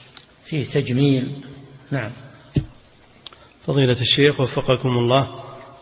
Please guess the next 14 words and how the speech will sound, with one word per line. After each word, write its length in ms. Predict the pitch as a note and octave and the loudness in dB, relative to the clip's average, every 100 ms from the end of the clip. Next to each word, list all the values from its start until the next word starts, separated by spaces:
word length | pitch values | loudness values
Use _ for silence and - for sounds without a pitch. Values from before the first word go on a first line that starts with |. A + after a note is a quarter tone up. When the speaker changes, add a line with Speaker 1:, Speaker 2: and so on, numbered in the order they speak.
| - - | -20 -2
Speaker 2:
هل 200 | C3+ D3+ | 2 4
يؤخذ 400 | E3 D#3 D3+ C#3+ | 4 2 2 4
من 240 | C#3 C3 | 4 4
فعل 280 | D3+ C#3 D3 | 2 2 4
أبي 320 | C#3 B2+ B2 | 4 6 4
بكر 300 | C3+ C3 C#3+ | 4 2 2
الصديق 720 | C3 B2 C3 A#2 C3+ C#3 C3 | 2 0 -2 0 4 4 4
رضي 260 | A#2 B2 A#2 | 0 2 2
الله 380 | B2 B2 A#2 A#2+ | 4 4 2 0
عنه 160 | B2+ - - - - - - - | -2 -4 -14 -18 -20 -20 -20 0
في 120 | B2 | 2
مقاتلته 1120 | A#2+ A2+ B2 A#2 C#3 C3 B2 C#3 A#2 B2+ C3 A#2+ | 2 4 4 4 2 2 2 0 0 -2 -2 0
لمانعي 800 | A#2+ A#2+ C3 C3 A#2+ B2+ C#3 | 2 2 2 2 2 2 2
الزكاة، 480 | A#2 A2 A2+ - C3 | 0 0 0 2 2